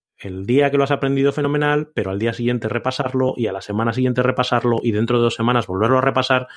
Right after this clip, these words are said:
porque a base de esas repeticiones es cuando se incorporan, eh, en el día a día. Otro elemento muy importante, vinculado mucho con lo que, mm, vosotros trabajáis en el ámbito de la productividad, revisar,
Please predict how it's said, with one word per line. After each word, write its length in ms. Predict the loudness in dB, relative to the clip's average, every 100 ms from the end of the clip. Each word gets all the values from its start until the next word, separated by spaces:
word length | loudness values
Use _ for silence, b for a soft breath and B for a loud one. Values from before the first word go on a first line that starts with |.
| B B B B -4
porque 340 | -2 0 -2
a 60 | 0
base 340 | 0 0 2
de 60 | 2
esas 180 | 2 0
repeticiones 560 | 0 -2 0 0 0
es 100 | -2
cuando 220 | -2 -2
se 100 | -2
incorporan, 600 | -4 -4 -2 0 0 0 -6 b b b _
eh, 360 | -2 0 0 -2
en 180 | -2 -2
el 140 | -2
día 160 | 0 0
a 40 |
día. 260 | 0 -2 -4 _ _ _ _ _ _ _ _ _ _ -12 0
Otro 280 | 2 4
elemento 340 | 6 6 6 6
muy 120 | 6
importante, 720 | 4 2 2 2 2 -2 -6 -4
vinculado 540 | -4 0 2 2 2
mucho 280 | 2 0 0
con 140 | 0
lo 80 | 0
que, 220 | -2 -6 B B B -14
mm, 640 | -10 -8 -10 -8 -8 -8
vosotros 320 | -6 -6 -4
trabajáis 520 | -2 -2 2 2 2
en 80 | 0
el 60 | 0
ámbito 300 | 0 -2 0
de 80 | 0
la 100 | 0
productividad, 640 | -2 -2 0 2 2 0 -6 b b b b _ -6
revisar, 540 | -4 -2 0 -2 -4